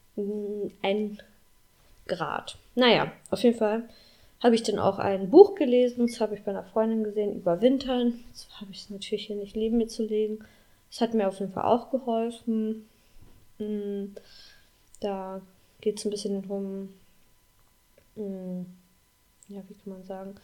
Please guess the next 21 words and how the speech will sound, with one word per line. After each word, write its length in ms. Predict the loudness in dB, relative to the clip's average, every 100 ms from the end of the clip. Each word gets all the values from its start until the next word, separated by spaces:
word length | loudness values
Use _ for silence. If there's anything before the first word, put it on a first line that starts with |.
| -20 -20 -20 _ _
wann 160 | 2 4
der 160 | 4 4
Winter 220 | 4 4
eigentlich 340 | 2 -2 -2
anfängt, 920 | 0 0 0 -2 0 -2 -4 -6 -8
wie, 300 | -6 -4 -6 -12 -14
für 180 | -4
was 200 | -2 0
der 140 | -2 -2
Winter 200 | -2 0
eigentlich 360 | -2 -4 -10 -2
gedacht 640 | -2 0 -4 -8 -14 -20 _ _
ist 500 | 6 6 4 -6 -12 -4
und 460 | -4 -2 -6 -8 -10
die 400 | -8 -6 -6 -8 -12 -20 _ _ _ -8
Proka-, 580 | -6 -6 -6 -6 -6 -14 _
Proka-, 1040 | -14 -10 -10 -10 -14 -16 -16 -14 -14 -16 -16 -14
oh, 60 | -14 -16 -14
Protagonistin, 1200 | -8 -8 -8 -10 -8 -8 2 2 4 4 4 0 -4
so, 200 | -4 -4 -6
<laughs> 120 | -6